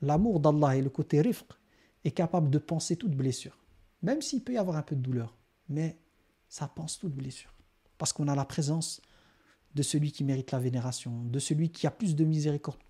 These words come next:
pour nous qu'une mère aimante. Et là, pour revenir, donc je parlais du prophète, alayhi salatu wassalam, c'est ce côté, voilà, je veux aller auprès d'Allah, Rafiq al-A'la. Et je vous ai parlé d'Aïcha qui, voilà, pour son histoire de vie, voilà que cet homme qu'elle aimait tant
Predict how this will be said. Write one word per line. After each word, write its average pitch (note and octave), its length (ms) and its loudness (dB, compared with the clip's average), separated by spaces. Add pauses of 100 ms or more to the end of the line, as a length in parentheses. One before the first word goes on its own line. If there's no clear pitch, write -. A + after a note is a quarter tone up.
(160)
pour C#3+ 180 -2
nous E3+ 120 0
qu'une D3 220 -2
mère C#3 240 -2
aimante. C3 380 -6 (960)
Et D3+ 60 0
là, D#3+ 100 4
pour D#3+ 180 2
revenir, D3 340 4
donc B2 120 -4
je - 80 -6
parlais D3 200 2
du C#3 100 -2
prophète, - 300 -8
alayhi B2+ 180 -2
salatu - 140 -10
wassalam, F3+ 220 -2
c'est - 180 -2 (280)
ce - 140 -6
côté, E3 360 -2 (380)
voilà, B2+ 280 -2
je A#2+ 160 0
veux C#3+ 180 4
aller C#3+ 140 4
auprès C#3 240 -2
d'Allah, B2+ 320 0
Rafiq B2 440 -6 (120)
al-A'la. A#2+ 260 -6 (260)
Et C3 60 -6
je B2 60 -2
vous C3 160 0
ai - 20 0
parlé D#3 280 0
d'Aïcha C#3+ 500 0
qui, E3 200 -8 (420)
voilà, C3 220 -6
pour C3+ 200 -6 (340)
son C#3+ 260 0
histoire E3+ 400 0
de B2+ 100 0
vie, C3+ 260 -2 (480)
voilà C#3+ 200 0
que A#2+ 220 -4 (380)
cet - 300 0
homme D#3+ 120 4
qu'elle D#3 180 2
aimait C#3+ 160 2
tant B2+ 300 -4